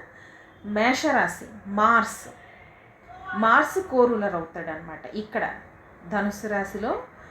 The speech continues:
పదకొండో డిగ్రీ నుంచి ఇరవయో డిగ్రీ వరకు జూపిటర్ రాశి లార్డ్ ప్లస్ దీనికి కోలార్డ్ మార్స్ అవుతాడు. దీనికి కోణ స్థితిలో ఉన్న మేషరాశి అధిపతి అయిన కుజుడు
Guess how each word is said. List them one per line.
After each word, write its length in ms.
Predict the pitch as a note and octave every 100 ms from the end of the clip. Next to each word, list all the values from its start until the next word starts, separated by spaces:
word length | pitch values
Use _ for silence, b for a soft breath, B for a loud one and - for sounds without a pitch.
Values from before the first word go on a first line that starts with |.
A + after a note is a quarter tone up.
| B B -
పదకొండో 420 | G3+ G3+ G#3+ G#3+
డిగ్రీ 340 | G#3 F#3+ F#3 G3
నుంచి 540 | F#3+ F#3 C4+ F#4 A4
ఇరవయో 400 | G3 F#3 F#3+ G3
డిగ్రీ 320 | F3+ F3+ F#4
వరకు 500 | F3 E3 E3+ D4+ A#4+ B B B B B
జూపిటర్ 560 | E3+ G3+ G#3 A3+ C4 G4 B4 - -
రాశి 420 | F3 F3 F3 A#3+
లార్డ్ 340 | A3+ A#3+ B3+ F#4+ B4+ - -
ప్లస్ 180 | C4 B3+
దీనికి 340 | A#3+ B3+ B3
కోలార్డ్ 800 | A#3+ A#3 A3+ B3 C4 B3+ B3+ A#4 A#4+ B B B B -
మార్స్ 380 | A#3 B3+ B3 -
అవుతాడు. 500 | F3+ F3 E3 - F3
దీనికి 340 | A3+ A3 A3
కోణ 200 | A#3+ A#3+
స్థితిలో 440 | B3 - G#3 G#3+ G#3+
ఉన్న 400 | G#3 A3+ A4 C5 - _ _ -
మేషరాశి 560 | G#3+ A3+ A#3+ A3+ A3+ G#3+
అధిపతి 420 | G3 G#3+ G3+ G#3
అయిన 240 | G3 A#3+
కుజుడు 680 | G#4 - B3+ B3 G3+ -